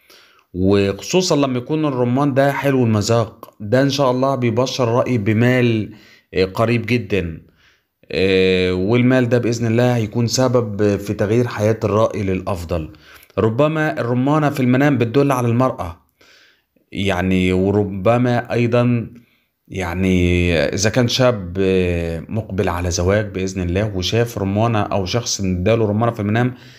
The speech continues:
ده بيبشره إن شاء الله في زواج من بنت صالحة بإذن الله، وتكون رزق،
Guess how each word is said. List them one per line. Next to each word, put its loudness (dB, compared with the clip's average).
ده 2
بيبشره -2
إن -4
شاء -2
الله 0
في -6
زواج 2
من 0
بنت 0
صالحة 0
بإذن -2
الله، 2
وتكون -2
رزق، -4